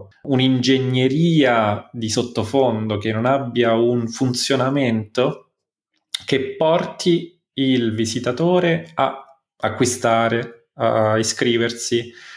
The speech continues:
a fare una certa azione. Se il sito non è costruito in questa maniera, non serve a niente. È uno spreco di capitali e di tempo. Quindi il mio concetto all'inizio con questo nome, con questo brand,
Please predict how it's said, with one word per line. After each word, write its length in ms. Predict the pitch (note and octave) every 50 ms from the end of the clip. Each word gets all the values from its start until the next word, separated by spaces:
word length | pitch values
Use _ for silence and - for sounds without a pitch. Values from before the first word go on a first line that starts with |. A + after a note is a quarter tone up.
| - _ _ _
a 140 | - - -
fare 400 | - - - - E3 E3+ F3 E3
una 240 | C#3+ C3+ C#3 C3 B2
certa 360 | - - C3+ - - - A#2
azione. 800 | A2+ - - - - G#2+ G2+ G2 G2 F#2+ G2 G2+ - - _ _ _
Se 200 | - - - F3+
il 200 | F#3 F#3 F3+ F3
sito 400 | - - - F3 F3 F3+ D#3 C3+
non 180 | B2 B2 A#2+ B2
è 280 | B2+ C3 C3 C3 -
costruito 520 | - - B2 - - - B2+ C3 C3 C3 B2
in 160 | A#2 - G#2
questa 380 | - C#3 C3+ - - - A#2+
maniera, 640 | A#2 A#2 A2+ A2 A#2 C3+ C#3 B2 G#2+ G#2 G2+ G2+ G2+ - - _ _ _ _ _ _ _ _ _ -
non 180 | F#3+ G#3 F3+ E3
serve 280 | - D3 A#2 G#2+ G2+
a 40 | F#2+
niente. 540 | F#2+ F2+ E2+ F#2+ G2+ G2+ - - - _ _ -
È 100 | - C#3+
uno 140 | C3+ C3 C3+
spreco 580 | - - - - B2+ A#2+ B2 A#2+ A#2+ A#2+ A#2+
di 340 | A2 G#2 A2 A2+ A#2 A#2 - _ _ _ _ _ _ _ _
capitali 840 | - A#2 A2 - D3+ D3+ F#3 G3+ G#3 F#3+ E3 C#3+ B2+ B2 - - -
e 120 | - B2+ A2
di 120 | A2+ G#2+
tempo. 400 | G2 F#2+ F#2 F#2 G2 G2+ - _ _ _ _ _
Quindi 600 | _ - A#3 F3+ D#3+ C#3 B2+ A#2+ - - - _ _
il 180 | - D3 D#3 F3
mio 160 | G3 A3+ G3+
concetto 1120 | - C#3+ C3+ C#3 C#3+ - - D#3 C3 A2 - - - - _ _ - A2 A2 A2 - - -
all'inizio 680 | B2 A#2 A#2 B2 B2 B2+ C#3 B2 B2 - - - C3+
con 180 | A2 A2+ A2+ A2
questo 420 | - C3+ A#2+ - - - - A#2
nome, 460 | A2 A#2 B2+ B2+ A#2+ A2+ G#2 A2+ A#2 A2+
con 240 | A#2+ A#2 A2+ A2+
questo 420 | A2 - B2+ - - - - A2+ A2+
brand, 720 | A2+ A#2 A#2+ A#2+ G#2+ G#2 G#2 G#2 A2 A#2+ B2+ E3 G#3+ -